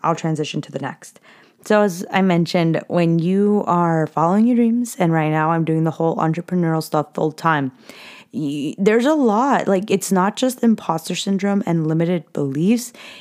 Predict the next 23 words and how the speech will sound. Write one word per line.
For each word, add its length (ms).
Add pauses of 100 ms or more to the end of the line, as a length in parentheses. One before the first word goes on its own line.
It 160
is 260 (120)
also 560
lack 640 (100)
of 360
resources, 1120 (380)
financial 800
resources, 640
and 200
lack 380
of 240 (260)
just 400
networking 920
resources. 640
And 240
I 200
don't 180
know 140
how 320
to 60
explain 520
it, 160
but, 320